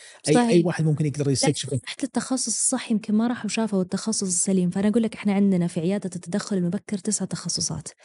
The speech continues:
Speaker 2: يعني، حنصيد إن شاء الله، إن شاء الله، إن شاء الله الموضوع سي-، راح ينصاد، راح ينصاد إلا ما ينشاف.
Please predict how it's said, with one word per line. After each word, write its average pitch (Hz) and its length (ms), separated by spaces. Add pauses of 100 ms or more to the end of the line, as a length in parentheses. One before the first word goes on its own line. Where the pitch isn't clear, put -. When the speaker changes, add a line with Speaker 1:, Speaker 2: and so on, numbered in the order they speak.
(240)
Speaker 2:
يعني، 190 140
حنصيد 214 440
إن 202 80
شاء 214 180
الله، 175 140
إن 165 60
شاء 185 180
الله، 175 120
إن 170 40
شاء 165 180
الله 170 160
الموضوع 208 400
سي-، 175 300
راح - 240
ينصاد، 196 340
راح 170 160
ينصاد 170 320
إلا 208 160
ما 175 120
ينشاف. 165 560